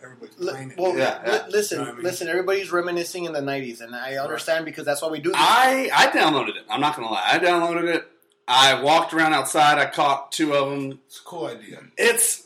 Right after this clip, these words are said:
Speaker 3: it gets you out of the house.
Speaker 1: Yeah.
Speaker 3: If, maybe if, like, my kids were into it, it'd be something that we both could go out. But, like, dude, I got, I, I as an adult have better shit to do than, like,
Speaker 1: Right.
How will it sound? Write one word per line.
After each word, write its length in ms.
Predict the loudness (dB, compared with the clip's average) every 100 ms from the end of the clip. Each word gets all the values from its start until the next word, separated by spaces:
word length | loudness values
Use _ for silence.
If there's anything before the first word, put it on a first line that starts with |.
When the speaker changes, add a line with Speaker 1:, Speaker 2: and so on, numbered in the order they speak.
| _ _ -4
Speaker 3:
it 160 | 0
gets 220 | -2 0
you 80 | 0
out 80 | 2
of 80 | 0
the 60 | 4
house. 520 | 4 4 2 -6 -14
Speaker 1:
Yeah. 80 | -8 -2 -2
Speaker 3:
If, 120 | 0
maybe 340 | 0 0 0
if, 160 | -2 0
like, 240 | 0 -2
my 220 | -6 -8 -10 _ _
kids 600 | -12 -6 -2 -2 -4 -8
were 200 | -6 -4
into 420 | -4 -6 -4 -2
it, 140 | -2 -6
it'd 160 | -14 -12
be 60 |
something 480 | -10 -6 -6 -8 -14 -14
that 160 | -14 -14
we 140 | -16 -18 _ _ _ -10
both 300 | -6 -6 -6
could 140 | -10
go 200 | -6 -2
out. 240 | 0 0 -2
But, 140 | -4
like, 260 | -2 -2 -4 -18 _ _ _ _ _ _ _ -2
dude, 100 | 2
I 80 |
got, 220 | 2 -2 -2
I, 160 | -4
I 380 | 0 4 4 4
as 180 | 2 0
an 240 | -2 0
adult 520 | 0 2 2 0 -4 _ -12
have 240 | -8 -8 -4
better 220 | -2 -2
shit 180 | -4 -8
to 40 | -10
do 240 | -6 -6
than, 200 | -6 -6
like, 180 | -6
Speaker 1:
Right. 80 | -8